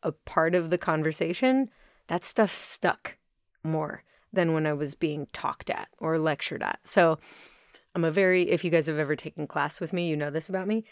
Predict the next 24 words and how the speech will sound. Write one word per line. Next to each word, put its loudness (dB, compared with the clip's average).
I'm -2
a 0
very 4
vocal 2
class -2
taker, 0
and 2
I 2
really 2
encourage 2
conversation 0
when 0
I 0
teach. -8
I -4
know 0
not -2
everyone 2
is -2
that -2
way, 0
but 0
I 4
believe -4